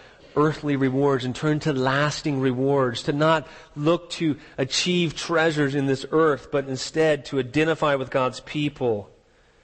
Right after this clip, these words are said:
and by faith see that God is the one who really rewards.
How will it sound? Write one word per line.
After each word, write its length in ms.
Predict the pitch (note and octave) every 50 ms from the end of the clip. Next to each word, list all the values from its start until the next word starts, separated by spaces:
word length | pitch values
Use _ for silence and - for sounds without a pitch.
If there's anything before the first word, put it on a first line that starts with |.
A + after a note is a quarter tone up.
| - - - - _ -
and 80 | C3+
by 160 | B2+ C3 B2+
faith 320 | B2 - - C#3+ C#3+ C3+ -
see 140 | - - D3
that 140 | C3 C3+
God 380 | B2 B2 C#3 C3 C3+ C3+ C3 B2
is 120 | B2 A2
the 80 | A#2+ B2+
one 240 | A2+ A#2 A#2+ A#2+ A#2
who 160 | A2+ A#2 A#2+
really 260 | A#2+ A#2+ B2 A#2+ A#2
rewards. 960 | G#2+ G2+ G#2+ G2+ G2+ G#2+ G#2+ G#2 G2+ G2 F#2 F2 - - - - - - -